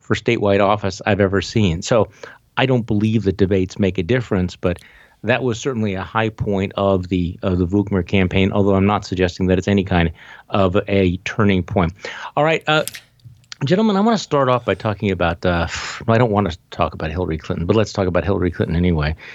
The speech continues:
Hillary Clinton reminds us once again why she is not the president of the United States and, uh, why, wh-, wh-, why she is, uh,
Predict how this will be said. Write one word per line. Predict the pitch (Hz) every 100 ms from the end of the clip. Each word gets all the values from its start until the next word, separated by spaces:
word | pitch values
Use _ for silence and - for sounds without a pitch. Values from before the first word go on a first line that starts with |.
| - - -
Hillary | - 139 135
Clinton | 135 123
reminds | 110 104 104 107 98
us | 92 -
once | 107 -
again | 95 98
why | 90 90
she | 95 -
is | 87 -
not | 101 104
the | -
president | - 90 92 85
of |
the | 87
United | 85 85 85
States | - - 76 82 -
and, | 87 85 - - - -
uh, | - 95
why, | - 95 98 92 95 - - - - _ - _
wh-, | 107 110
wh-, | 110 113 -
why | 107 107 107
she | 104 - 101
is, | 95 87
uh, | 90 85